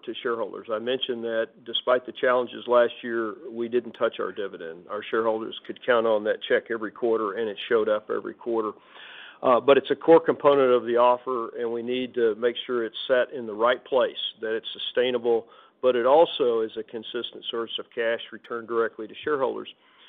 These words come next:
And the second thing we need to assess is, is four point five the right level of debt, or should we actually take it further? Um, so more on this in the future.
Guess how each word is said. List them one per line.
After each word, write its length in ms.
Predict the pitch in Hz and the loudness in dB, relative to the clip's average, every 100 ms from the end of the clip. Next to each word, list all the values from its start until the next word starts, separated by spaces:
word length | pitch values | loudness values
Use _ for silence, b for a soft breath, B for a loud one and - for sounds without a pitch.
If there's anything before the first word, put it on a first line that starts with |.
| b b - | b b 2
And 160 | 165 | 2
the 80 | 160 | 2
second 300 | - 208 226 | 2 2 2
thing 240 | - 147 135 | 2 0 2
we 80 | 131 | -2
need 180 | 139 127 | -2 0
to 160 | 120 | 0
assess 460 | 110 - 127 117 117 - - | 0 0 2 2 0 -6 -6
is, 180 | 131 123 | -8 -6
is 160 | 131 123 - | -6 -6 -2
four 160 | 143 | 0
point 260 | 143 151 143 - | 0 -2 -4 0
five 300 | 131 131 135 | 2 2 -2
the 40 | 127 | 0
right 240 | 127 135 | 2 2
level 300 | 143 147 147 | 2 -2 -2
of 100 | 139 | -4
debt, 280 | 175 - - _ - | -2 -4 -6 _ -12
or 140 | 113 - | -10 -8
should 120 | 131 | -8
we 200 | 110 117 | -4 -2
actually 280 | 110 - 104 - | -4 -6 -14 -8
take 200 | 110 110 | -8 -8
it 60 | - | -10
further? 320 | 117 113 95 90 b b b _ _ _ _ _ _ | -6 -4 -6 -14 b b b _ _ _ _ _ _
Um, 280 | 135 127 120 - | 2 2 0 0
so 100 | 151 | 2
more 320 | 143 147 180 165 | 4 8 8 8
on 120 | 151 | 4
this 160 | 151 151 | -2 -4
in 100 | 139 | -6
the 80 | 123 - | -8 -4
future. 420 | 151 151 151 | -4 -2 -4